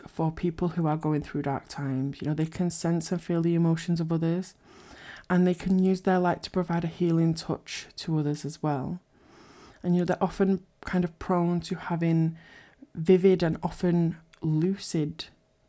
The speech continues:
dreams, you know, which is where they receive messages from their intuition.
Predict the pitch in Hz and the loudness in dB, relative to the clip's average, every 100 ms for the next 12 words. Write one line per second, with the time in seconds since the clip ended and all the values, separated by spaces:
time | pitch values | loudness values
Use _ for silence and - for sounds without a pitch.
0 | - 165 147 143 135 - - - _ _ | -6 0 0 0 -4 -8 -12 -18 _ _
1 | _ - _ _ 165 156 110 - 170 170 | _ -20 _ _ -2 0 -2 -6 -2 0
2 | 165 175 170 165 - 165 160 160 - - | 2 2 2 2 0 0 2 0 -4 -2
3 | 165 165 160 - 185 165 165 147 156 151 | 2 4 2 -2 0 -2 -2 -2 0 0
4 | 151 147 - 160 160 - - | -2 -2 -6 -8 -8 -12 -14